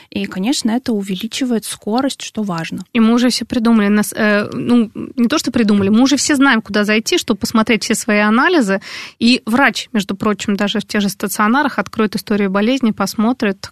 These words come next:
Speaker 2: где что происходит. Пациента, может быть, сразу уже выйти на нужную волну, как говорится. Вы знаете, у меня вопрос по поводу выгорания врачей на рабочем месте. Я понимаю, что, ну, это очень серьезный момент. В кадровом центре психологической помощи, реабилитации, можно сказать, врача, восстановления его,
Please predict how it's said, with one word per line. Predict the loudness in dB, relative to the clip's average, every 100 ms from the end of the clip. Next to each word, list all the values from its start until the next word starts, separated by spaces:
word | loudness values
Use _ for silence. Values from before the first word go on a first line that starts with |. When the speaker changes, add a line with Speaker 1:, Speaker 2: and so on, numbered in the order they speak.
| -6
Speaker 2:
где | -4
что | -4 -6
происходит. | -8 -4 -4 -4 -4 -4 -4 -10
Пациента, | -10 -2 -2 0 0
может | 0 -2
быть, | -8 -8
сразу | -4 -2 -2 -2
уже | -2 -2 -4 -10 -20 _ _ -2
выйти | 0 4
на | 4
нужную | 4 4 4
волну, | 4 4 2
как | 0 -4
говорится. | -2 -2 -4 -6 -14 -16 -14 -6
Вы | 0
знаете, | 0 2 2
у |
меня | 4
вопрос | 4 2 0
по | -2
поводу | 0 2 4
выгорания | 2 2 4 4 4 2 0
врачей | -2 0 2 2 2
на | 2
рабочем | 2 0 -2 0 2
месте. | 2 -2 -6
Я |
понимаю, | -2 2 2 2
что, | -2 -6 -2 0
ну, | 2
это | 2 0
очень | -2 0 -2
серьезный | 0 0 2 2
момент. | 2 2 2 -2 -10 -20 -20 -20
В | -6
кадровом | 0 2 2 4
центре | 2 0 -2
психологической | -6 -2 0 0 -2 -4 0
помощи, | 2 2 4
реабилитации, | 2 4 0 2 0 0
можно | -4
сказать, | -2 -2 0
врача, | 0 0 2 4
восстановления | 4 2 0 2 4 4 4 2
его, | 2 0